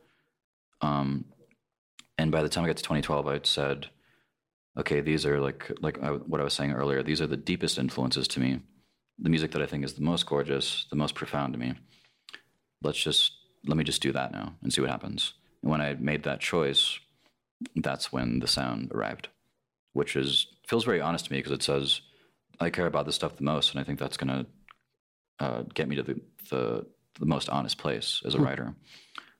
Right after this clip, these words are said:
Speaker 1: Like, acknowledging that those are my deepest influences after all this time. Um, also much later, too, I think, you know, 'cause I was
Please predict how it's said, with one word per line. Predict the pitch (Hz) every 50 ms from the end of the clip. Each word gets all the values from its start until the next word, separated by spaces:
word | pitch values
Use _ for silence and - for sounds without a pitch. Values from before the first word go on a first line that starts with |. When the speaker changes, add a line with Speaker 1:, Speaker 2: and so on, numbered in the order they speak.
| _ _ _ -
Speaker 1:
Like, | 73 67 65 - -
acknowledging | 76 73 73 78 76 73 71 67 - 69
that | 64 60
those | 62 64 64
are | 71
my | 60 60
deepest | 62 64 - - 64 -
influences | - 67 65 - - 60 62 - - 67 62 64 -
after | - - 64 - - - -
all | 60 69 69
this | 67 64 -
time. | - - 69 65 64 65 - - - - - - - - _ _ _ _ _ _ _ _ _ -
Um, | - 71 69 67 60
also | 87 127 - - 85
much | 76 71 - -
later, | 67 73 80 65 60
too, | - - 73
I | 69
think, | - 73 65
you | - 71
know, | 71 71
'cause | 69 - 71 71 - - -
I | - 80
was | 80 71 65 - - -